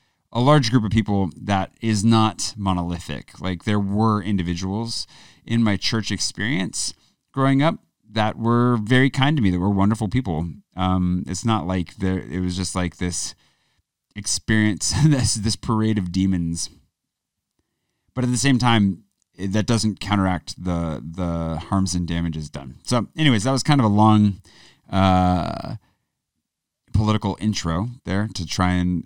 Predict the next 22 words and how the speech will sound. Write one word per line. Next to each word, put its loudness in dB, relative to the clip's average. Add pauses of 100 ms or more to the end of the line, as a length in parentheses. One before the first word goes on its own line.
say -2
that, -6
like, -4
uh, -2 (480)
yeah, -4
I 0
realize 0
that -4
it's -6
not -2
all -2
black -8
and -6
white. -10 (960)
But 4
I 6
think 2
the 2
good 2
thing 2
is -2
that -2